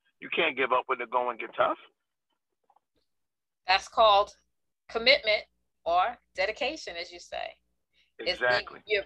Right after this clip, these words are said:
Speaker 2: your past want, and now you're in the commitment and dedication stage.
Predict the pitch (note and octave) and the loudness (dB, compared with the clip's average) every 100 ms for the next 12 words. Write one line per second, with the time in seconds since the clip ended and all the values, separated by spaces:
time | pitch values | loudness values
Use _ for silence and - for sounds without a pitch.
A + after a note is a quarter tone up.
0 | - G3 A3+ B3 B3+ B3+ - B3+ F#3 G3+ | 0 -2 6 8 8 4 -4 0 0 -2
1 | - _ _ E3+ F3 F#3 G3 G3+ - G3+ | -8 _ _ -10 -2 0 0 -6 -10 -12
2 | F#3 - F#3+ G3+ G#3+ G#3+ A3 - _ _ | -12 -20 -14 -10 -10 -10 -12 -14 _ _
3 | _ E3+ E3 F3+ F#3 G3 E3 - - - | _ -20 -10 -8 -8 -14 -16 -16 -20 -20
4 | - - | -20 -20